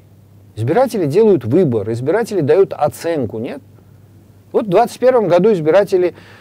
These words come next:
э, видели же программу, которую я представлял.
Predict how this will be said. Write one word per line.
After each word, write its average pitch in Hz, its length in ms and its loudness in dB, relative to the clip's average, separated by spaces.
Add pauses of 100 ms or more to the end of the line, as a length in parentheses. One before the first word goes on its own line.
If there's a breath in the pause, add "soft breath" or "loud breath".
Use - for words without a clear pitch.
(180 loud breath)
э, 123 240 2
видели 254 380 2
же 113 160 -4
программу, 117 480 -4
которую 101 460 -10
я 90 100 -10
представлял. - 540 -20